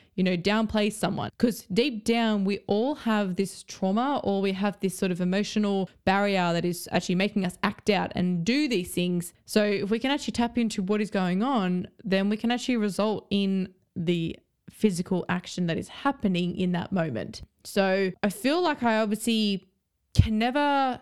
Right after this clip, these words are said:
take away a lens from someone that's ever experienced this, someone that's actually gone through this. And I never want to play the card of saying that I know it all. I really don't.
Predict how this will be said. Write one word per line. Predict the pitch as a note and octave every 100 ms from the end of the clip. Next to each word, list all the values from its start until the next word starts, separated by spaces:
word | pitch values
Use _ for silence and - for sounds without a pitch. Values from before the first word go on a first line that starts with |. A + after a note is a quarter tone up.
| _ -
take | - A3 G#3+
away | G#3 F#3+
a | F#3+
lens | F3 F3 E3+ E3+ - - _ _ -
from | G#3+ F#3+ F#3 F#3 F#3 -
someone | - A3 A#3+ B3
that's | A#3 A3
ever | F#3+
experienced | F3 - - - D#3+ D#3 D#3
this, | - B3+ B3+ - _ _ _ _
someone | - G#3 A3
that's | G#3+
actually | G3+ F#3 F3+
gone | E3+ F3 E3+
through | F3 F3
this. | F3 G#3 B3+ - _ _ _ _
And | F#3+
I | G3
never | G#3 A3+ C4
want | G#3+ G#3+ G#3
to | - G#3 G3 F#3+ - _ _ _
play | - G#3 G#3 A3+ B3
the | G#3+
card | G#3+ - F#3+ F#3 F#3
of | F3+
saying | F#3 F3+ F3
that | E3+ D#3+ - -
I | F3+ F#3+
know | F3+ E3
it | -
all. | G#2 G3 - _ -
I | G3+
really | F#3+ A3+ A3+
don't. | F3 G3 A#3+ E4